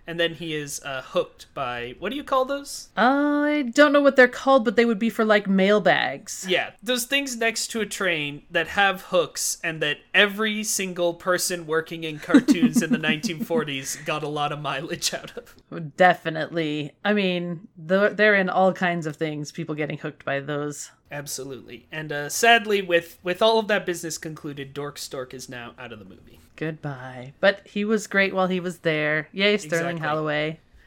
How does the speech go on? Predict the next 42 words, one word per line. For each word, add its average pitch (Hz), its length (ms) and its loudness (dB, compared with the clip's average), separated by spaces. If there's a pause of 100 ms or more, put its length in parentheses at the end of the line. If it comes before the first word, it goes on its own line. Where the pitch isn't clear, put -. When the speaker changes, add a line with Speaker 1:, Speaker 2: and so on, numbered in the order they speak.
(100)
Speaker 1:
That's, 311 420 2
you 330 100 -2
know, 254 300 -2 (180)
I, 214 140 -4 (100)
I 240 100 6
feel 285 300 -4
like 269 180 2
so - 180 -2
much 233 240 -2
of 208 60 -6
this 196 180 -6
movie 190 240 -8
is 175 140 -6
like, 170 220 -4 (100)
here's 262 360 -2
a 254 40 -2
great 220 320 0
scene 220 260 -4
with 208 140 -6
a - 40 -8
great 202 280 0
character, 240 580 -2
and 156 140 -6
then 202 240 0 (100)
we're 160 200 -4
done. 117 560 -10 (180)
We're 151 100 -14
moving 151 380 -10
on. 110 320 -16
Speaker 2:
It's - 200 -4
true. 147 300 -2 (140)
Kind 247 180 4
of 233 120 4
like 220 200 6
a 202 60 -2
bunch 185 260 2
of 170 160 -4
little 170 260 2
short, - 640 -4 (140)
uh, 143 360 -2 (100)
bits - 480 -6 (380)
Speaker 1:
Right. 120 240 -14